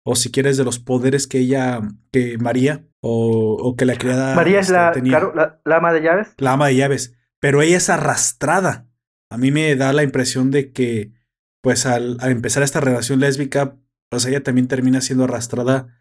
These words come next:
Speaker 1: al mundo oscuro de, de María. ¿Estoy en lo correcto?
Speaker 2: Sí,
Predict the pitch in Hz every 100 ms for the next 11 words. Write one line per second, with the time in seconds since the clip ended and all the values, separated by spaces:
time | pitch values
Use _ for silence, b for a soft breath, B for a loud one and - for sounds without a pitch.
0 | b _ _ 113 123 131 151 156 147 -
1 | - 151 147 131 117 113 _ _ _ _
2 | _ - 120 117 113 98 98 _ _ -
3 | 143 143 139 139 143 143 240 262 _ _
4 | _ - - - - - 214 196